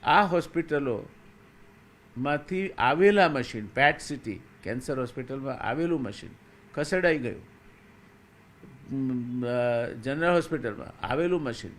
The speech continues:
ખસેડાઈ ગયું. નીતિનભાઈ પાંચ, પાંચ વર્ષ આરોગ્ય મંત્રી રહ્યા, એમણે એકમાત્ર કામ સિદ્ધપુરમાં નવું કંઈ શું ના થાય તે જોવાનું કર્યું. આવો પૂર્વગ્રહ ન ચાલે. મને એમણે એક શબ્દ કહેલો, હું જ્યારે આરોગ્ય મંત્રી હતો ત્યારે,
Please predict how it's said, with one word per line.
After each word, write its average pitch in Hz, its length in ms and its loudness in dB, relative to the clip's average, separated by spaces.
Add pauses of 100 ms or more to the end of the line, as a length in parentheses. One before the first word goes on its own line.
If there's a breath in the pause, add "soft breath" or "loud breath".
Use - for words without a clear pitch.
(220)
ખસેડાઈ 180 440 2
ગયું. 117 180 -6 (560)
નીતિનભાઈ 185 540 0
પાંચ, 180 360 2
પાંચ 185 300 0
વર્ષ 165 380 -2
આરોગ્ય 160 440 -2
મંત્રી 170 320 -4
રહ્યા, 160 200 0
એમણે 156 220 -4
એકમાત્ર 156 560 -2
કામ 151 260 -2
સિદ્ધપુરમાં 151 580 -8
નવું 139 320 -4
કંઈ 139 140 -6
શું 131 220 -12
ના 127 140 -6
થાય 120 220 -8
તે 117 140 -10
જોવાનું 104 440 -10
કર્યું. - 920 -18
આવો 208 460 -4 (360)
પૂર્વગ્રહ 214 480 0
ન 165 240 -2
ચાલે. 139 400 -8 (1000)
મને 139 240 0
એમણે 202 300 2
એક 208 220 2
શબ્દ 165 360 -4
કહેલો, 190 420 2
હું 175 200 2
જ્યારે 160 200 2
આરોગ્ય 147 340 2
મંત્રી 143 320 -4
હતો 127 180 -6
ત્યારે, 117 320 -4